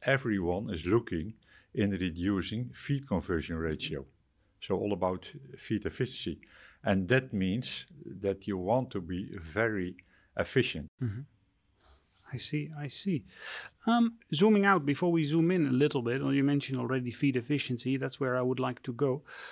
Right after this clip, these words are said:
Speaker 2: Um, but a while ago, you and I were in the studio together for the recording of a webinar, and back then you showed a slide saying, "For an optimal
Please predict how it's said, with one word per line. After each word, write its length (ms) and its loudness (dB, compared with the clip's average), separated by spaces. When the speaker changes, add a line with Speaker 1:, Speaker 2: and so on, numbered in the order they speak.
Speaker 2:
Um, 360 4
but 120 4
a 60 10
while 240 6
ago, 440 2
you 160 4
and 100 6
I 120 6
were 200 4
in 60 4
the 80 2
studio 340 0
together 380 -2
for 160 -2
the 60 2
recording 500 0
of 140 -2
a 80 -6
webinar, 580 0
and 160 0
back 180 -6
then 300 2
you 200 2
showed 320 0
a 40 0
slide 520 0
saying, 560 0
"For 200 0
an 100 0
optimal 480 0